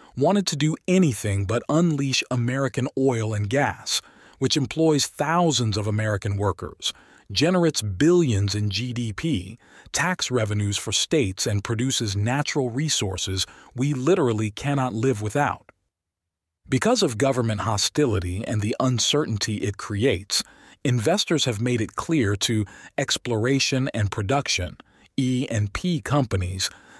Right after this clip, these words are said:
that they prefer return of capital via dividends and share buybacks over increasing production. Companies that flout their owners run the risk of lower share prices. As the Wall Street Journal reported in twenty twenty-two,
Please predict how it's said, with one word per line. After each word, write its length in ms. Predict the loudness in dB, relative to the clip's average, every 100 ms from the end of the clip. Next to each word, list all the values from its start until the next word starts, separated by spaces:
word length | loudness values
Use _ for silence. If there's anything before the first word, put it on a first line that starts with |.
| -4
that 180 | -2
they 160 | 2 2
prefer 500 | 2 -2 0 2 2
return 580 | 2 -2 0 2 4 2
of 120 | -2
capital 480 | -4 -4 -2 -2 -2
via 300 | -2 0 0
dividends 720 | 2 2 2 0 -2 -2 -2
and 160 | 0 0
share 340 | 0 0 0
buybacks 760 | 0 0 0 2 0 0 -2 -2
over 260 | -2 -2 0
increasing 640 | 0 0 -2 -4 -2 -2
production. 640 | -2 -2 -2 0 -4 -6 -14 _ _ _ _ _ _
Companies 480 | 0 2 4 2 2
that 160 | 2 -2
flout 400 | -2 2 2 2
their 160 | 0 0
owners 480 | 2 2 2 0 0
run 160 | -2
the 100 | -2
risk 320 | 0 0 0 -2
of 100 | -4
lower 300 | -4 -4 -2
share 300 | -4 -4 -6
prices. 680 | -4 -2 -2 -4 -10 -14 -14 _ _ _ _ _ _ -2
As 200 | 0 0
the 80 |
Wall 320 | 2 4 4 4
Street 340 | 2 0 0
Journal 400 | 0 2 4 2
reported 560 | 0 0 2 2 2 0
in 140 | 0
twenty 320 | 0 0 -2
twenty-two, 720 | -2 -2 -2 0 0 0 -2